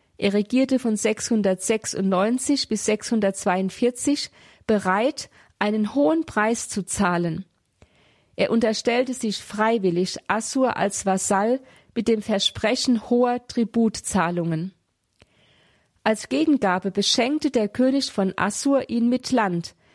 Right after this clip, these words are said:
das unter dem König Hiskia einmal an Assur verloren gegangen war. Doch mit dieser Schenkung kamen auch die assyrischen Götzenkulte ins Land,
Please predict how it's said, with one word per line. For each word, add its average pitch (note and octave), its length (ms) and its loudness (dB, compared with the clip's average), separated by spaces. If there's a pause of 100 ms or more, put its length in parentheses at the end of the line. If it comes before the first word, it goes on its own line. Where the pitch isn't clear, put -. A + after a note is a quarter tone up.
(260)
das G#3+ 200 0
unter B3 240 0
dem G3+ 180 -2
König B3+ 380 2
Hiskia C4 720 2
einmal A3 480 0
an F#3+ 180 0
Assur A3+ 460 0
verloren A3 580 2
gegangen E3+ 540 0
war. E3 260 0 (1700)
Doch A#3+ 240 -2
mit A3+ 220 -2
dieser D4 300 2
Schenkung A#3 720 -2 (400)
kamen A#3 520 0
auch G#3 300 0
die - 180 -2
assyrischen A3+ 760 0
Götzenkulte G#3+ 800 0
ins - 260 -2
Land, G#3 380 0